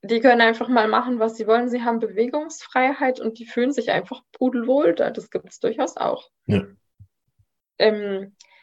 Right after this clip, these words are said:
Speaker 1: genau, dann schauen wir halt als nächstes, wie ist denn das Sozialverhalten mit den anderen Hunden und auch das Verhalten gegenüber Menschen. Gibt's zum Beispiel Hunde, die extrem ängstlich sind, die sich gar nicht anfassen lassen.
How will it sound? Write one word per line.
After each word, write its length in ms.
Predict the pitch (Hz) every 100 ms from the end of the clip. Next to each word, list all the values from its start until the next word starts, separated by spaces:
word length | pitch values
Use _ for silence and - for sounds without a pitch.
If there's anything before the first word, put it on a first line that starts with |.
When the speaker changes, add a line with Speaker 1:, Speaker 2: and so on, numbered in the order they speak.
| _ _
Speaker 1:
genau, 220 | 277 254
dann 160 | 226 240
schauen 240 | 254 254
wir 120 | 262
halt 220 | 247 226 -
als 180 | -
nächstes, 420 | 226 240 - 220 -
wie 60 |
ist 180 | 226 226
denn 100 | 214
das 120 | 202
Sozialverhalten 800 | - - 214 240 277 254 226 226
mit 120 | 208
den 120 | 190 -
anderen 320 | 180 185 165
Hunden 260 | 262 349 381 453 440
und 240 | - 214 -
auch 160 | 202
das 180 | - 196
Verhalten 520 | - 208 196 190 196
gegenüber 420 | 185 196 190 175 190
Menschen. 440 | 208 247 302 330 403 - _ _ _ _ _ _ _
Gibt's 300 | 208 214 - _ _
zum 120 | - 190
Beispiel 280 | 165 -
Hunde, 200 | 202 202
die 120 | 180 180
extrem 500 | - - - 254 262
ängstlich 520 | - 262 - 302 294
sind, 220 | 277 294
die 60 | 208
sich 320 | - - -
gar 200 | 196 254
nicht 200 | 269 -
anfassen 440 | 247 - 254 254
lassen. 340 | 247 254 269